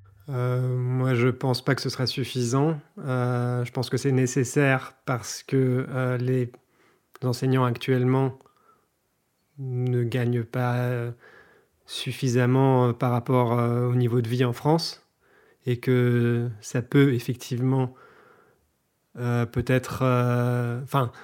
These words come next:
que c'est, c'est, c'est comme tu disais tout à l'heure, euh, Cécile, c'est un pansement sur une jambe de bois, un petit peu. Ça, ça permettrait vite fait de, d'améliorer là, euh, dans l'immédiat, euh,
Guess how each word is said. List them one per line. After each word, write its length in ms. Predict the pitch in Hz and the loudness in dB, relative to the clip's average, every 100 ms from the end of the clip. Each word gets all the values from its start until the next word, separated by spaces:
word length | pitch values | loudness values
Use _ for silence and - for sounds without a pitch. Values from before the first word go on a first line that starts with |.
| - _ - | -20 _ -16
que 160 | - 139 | -10 -8
c'est, 160 | - | -8
c'est, 340 | 120 - 131 127 | -6 0 2 2
c'est 240 | 123 131 | 2 0
comme 160 | 135 123 | 2 0
tu 120 | 131 | 0
disais 220 | 120 127 | 2 2
tout 140 | 135 120 | 2 0
à 100 | 127 | 2
l'heure, 260 | 135 139 127 | 4 4 4
euh, 140 | 123 | 2
Cécile, 360 | 123 131 165 135 | 2 0 0 0
c'est 120 | 135 | 0
un 80 | 123 | 0
pansement 420 | 135 123 143 139 | 0 0 2 0
sur 240 | - 123 | 2 2
une 360 | 127 123 123 123 | 2 4 4 4
jambe 320 | 117 123 123 | 2 2 2
de 120 | 131 | 2
bois, 300 | 127 147 156 | 4 6 6
un 140 | 131 127 | 4 2
petit 160 | - | -2
peu. 180 | 131 156 | 2 2
Ça, 140 | 135 | 2
ça 160 | 123 131 | 0 0
permettrait 460 | 131 131 127 - 123 | 0 0 0 0 0
vite 180 | 123 | -2
fait 200 | - 151 | 2 2
de, 360 | 120 123 123 123 - - - - | 4 2 2 0 -4 -16 -14 -2
d'améliorer 600 | 123 123 123 123 123 135 | 2 4 6 4 6 6
là, 360 | 131 139 127 | 6 6 4
euh, 320 | 123 123 123 117 | 2 2 0 0
dans 140 | 123 | 2
l'immédiat, 720 | 127 127 127 113 143 143 135 | 4 4 2 4 4 4 2
euh, 340 | 127 127 123 | 2 0 0